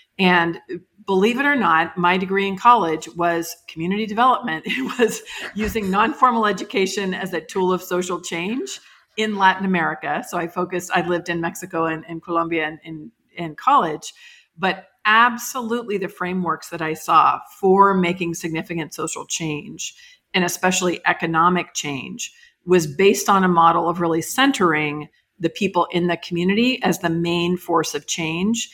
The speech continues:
and then looking for ways in which different community partners could be supporting their growth and direction the way that they wanted to.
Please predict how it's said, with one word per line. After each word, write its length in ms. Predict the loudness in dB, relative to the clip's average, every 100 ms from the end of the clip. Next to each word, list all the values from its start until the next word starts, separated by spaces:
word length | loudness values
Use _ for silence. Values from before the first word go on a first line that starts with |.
| -18 _
and 120 | 2
then 220 | 2 2 2
looking 360 | 2 2 -2
for 200 | 0 2
ways 340 | 2 2 2 0
in 100 | -4
which 220 | -6 -8
different 320 | -6 -6 -6
community 340 | -6 -4 -4
partners 480 | -2 -2 -2 -6 -6
could 160 | -6 -2
be 100 | -2
supporting 880 | -4 -12 0 4 6 6 4 2 -4 _ _ -6
their 300 | 4 4 4
growth 340 | 2 0 0
and 120 | -4
direction 500 | 0 0 0 -2 -4
the 80 | -4
way 160 | -4 -6
that 140 | -6
they 120 | -4
wanted 360 | 0 2 2 2
to. 320 | -6 -10 -12